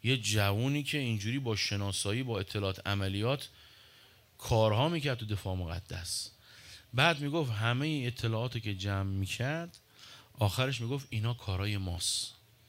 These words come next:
حالا اگه می‌خوایم حضرت زهرا کمک کنه فلانی دو خط روزه بخون. کارای ما، ما موشک داریم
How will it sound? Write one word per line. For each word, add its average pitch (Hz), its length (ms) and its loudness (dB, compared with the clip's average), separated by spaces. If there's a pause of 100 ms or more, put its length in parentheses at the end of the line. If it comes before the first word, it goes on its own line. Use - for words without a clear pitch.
(540)
حالا 95 640 0 (140)
اگه 151 260 -2
می‌خوایم 110 400 -2
حضرت 90 320 0
زهرا 90 340 0
کمک 92 380 -4
کنه 127 340 -2 (340)
فلانی 151 440 0
دو 131 180 -2
خط 131 260 -2
روزه 85 320 -2
بخون. - 320 -10 (1300)
کارای 110 420 4
ما، 131 140 0
ما 113 340 -2
موشک 123 500 2
داریم - 300 -2